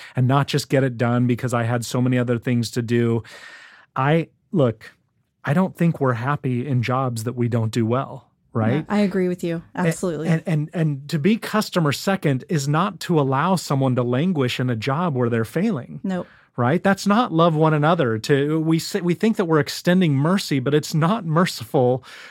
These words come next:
Speaker 1: to, to allow someone to, to, to suffer in that position. And,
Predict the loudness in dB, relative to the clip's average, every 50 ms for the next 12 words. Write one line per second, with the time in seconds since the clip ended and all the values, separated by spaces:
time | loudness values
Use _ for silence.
0 | -18 _ 0 2 2 2 2 0 0 0 2 2 2 0 0 0 0 -2 -2 -2
1 | -2 -2 0 2 2 2 2 2 2 0 0 -2 -6 -4 -2 0 0 0 -2 -4
2 | -6 -6 -6 -6 -2 -2 -2 -2 -2 0 0 0 2 2 2 0 0 -2 -4 -4
3 | -4 -2 0 0 -2 0 0 0 0 2 2 0 0 -2